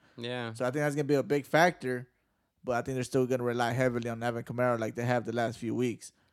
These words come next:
Speaker 1: So what's the story with Michael Thomas? I hear that he's still dealing with an injury. I hear he's punching out teammates. I hear a lot of stories with him. What,
Speaker 2: I don't
Speaker 1: what's
Speaker 2: know, because whenever it started with this injury, he's like, "I'm only gonna be out a week, or I'll probably play this week that I got injured."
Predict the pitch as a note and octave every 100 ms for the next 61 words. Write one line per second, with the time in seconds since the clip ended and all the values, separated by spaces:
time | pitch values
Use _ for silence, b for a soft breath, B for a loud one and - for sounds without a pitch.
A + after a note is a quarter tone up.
0 | _ _ _ _ - E3+ A#3 - D#3+ E3+
1 | D#3+ C3 A#2+ B2 A2+ A2 C3 A#2 A2 G#2+
2 | G#2+ C3 C#3+ C3 A#2+ A#2+ - D3+ C#3 D3
3 | C#3+ C3+ B2 B2+ C#3 C#3+ C3+ B2 C3+ C3+
4 | A2+ - D3 B2+ C3+ B2 G2 D#3 C#3+ C3+
5 | C3+ C3 C3+ D3+ E3+ D3+ C3 C#3 C#3 A#2+
6 | G2 - - D3 C3+ A2 G2+ G#2 - G#2
7 | G2 A2+ - - F#2+ - E3 G3+ G#3 G3+
8 | F#3+ F#3 E3+ E3+ F3+ F#3 E3+ - F3+ E3+
9 | E3 D3+ E3+ F3 D3+ D3+ D3 D3 - _
10 | _ D#3+ D#3 D3 C3+ D#3 F3 E3+ E3 D3+
11 | D3+ D3+ C#3 C3+ D3 B2+ - _ _ _
12 | _ _ _ - B2+ C#3 C#3+ F3+ D#3+ C3+
13 | D#3+ E3 C3+ A#2+ C#3+ C3 - B2+ C3 B2+
14 | A#2+ C#3+ C3 A#2 A#2